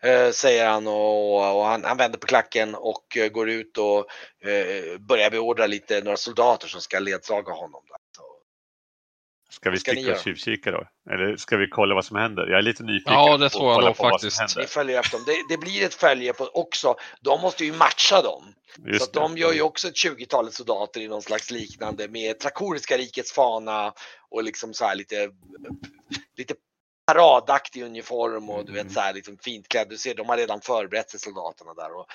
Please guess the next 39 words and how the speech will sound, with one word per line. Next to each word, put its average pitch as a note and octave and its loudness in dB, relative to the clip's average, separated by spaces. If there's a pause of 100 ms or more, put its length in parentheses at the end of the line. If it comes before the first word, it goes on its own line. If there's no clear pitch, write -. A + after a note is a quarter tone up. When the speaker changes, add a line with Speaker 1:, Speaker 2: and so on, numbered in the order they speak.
(340)
Speaker 1:
de, C3 -2
eh, B2 0
para-, C#3 0
de C3+ -2
liksom A#2+ -14 (460)
går C#3 -6
ner B2+ -2
i A#2 -4
kolonn B2 -2
där F#2+ -4
och G2+ -14
ni G#2+ -14
går B2 -10
väl A2 -4
efter - -6
dem. F#2 -16
Och F#2 -18
de A#2 -12
kommer A#2+ -8
ner A#2+ -10
till - -18
torget A2+ -10
där, F2 -10 (100)
Speaker 2:
Mm. E2+ -12
Speaker 1:
ja, E2+ -8 (120)
och, - -20
eh, G2 -10 (1400)
ställer F3 6
sig C#3 -4
framför D3 0
de D#3+ -2
här G#2 -2
och G#2+ -6
han C#3 2
läser C3+ 0
upp D#3 -6
den A2+ -6
där, G2+ -4
eh, G2 -4